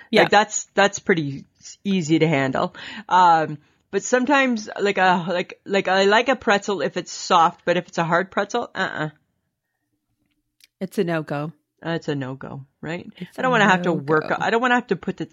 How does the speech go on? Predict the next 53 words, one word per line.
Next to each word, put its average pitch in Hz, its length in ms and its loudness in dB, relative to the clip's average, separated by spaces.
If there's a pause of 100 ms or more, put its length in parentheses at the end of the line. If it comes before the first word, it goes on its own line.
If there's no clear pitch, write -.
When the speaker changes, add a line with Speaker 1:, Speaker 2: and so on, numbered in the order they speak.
Speaker 2:
effort 156 380 -2
into 160 180 0
my 143 100 -2
snack - 480 -8
food. 170 340 -12 (520)
Speaker 1:
<laughs> - 180 -10 (680)
Speaker 2:
Right? 202 240 -4
Like, 226 120 0
I - 20 4
don't 226 80 4
wanna 233 140 4
have 226 100 2
to 175 240 0
work 170 220 2
at 190 100 -6
that. 175 380 -2 (240)
Speaker 1:
You 285 100 2
don't 277 140 4
wanna 262 160 2
have 247 160 0
to 233 120 2
work 202 300 0
at 226 140 -4
chewing 190 580 0
or 170 100 -4
anything, 247 160 0
Speaker 2:
No, 170 440 4
Speaker 1:
you 160 80 2
know? 160 80 0
Speaker 2:
right? 240 200 2
I 254 140 4
just 254 140 -4
want 294 140 2
to 240 100 2
melt 196 260 2
in 202 80 -4
my 170 160 0
mouth, 143 420 -6
right? 190 400 -6 (360)
I 226 80 6
want 269 180 6
it - 40 -12
to 277 60 0
be 247 120 0
second 226 420 2
nature. 190 260 0
I 160 60 2
just 180 180 -6
want 214 200 2
to 196 80 0
melt. 170 360 2
Speaker 1:
<sighs> - 20 -10
Uh, 349 560 -2